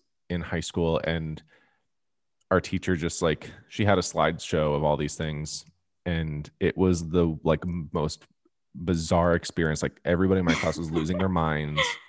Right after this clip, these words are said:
Speaker 1: because it
Speaker 2: It's like
Speaker 1: was
Speaker 2: that
Speaker 1: literally,
Speaker 2: one
Speaker 1: like
Speaker 2: thing where it's like,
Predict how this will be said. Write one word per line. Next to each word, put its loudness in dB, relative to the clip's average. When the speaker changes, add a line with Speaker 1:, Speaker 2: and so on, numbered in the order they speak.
Speaker 1:
because 2
it 0
Speaker 2:
It's 2
like 6
Speaker 1:
was 4
Speaker 2:
that 6
Speaker 1:
literally, 4
Speaker 2:
one 8
Speaker 1:
like 4
Speaker 2:
thing 0
where 0
it's -2
like, 2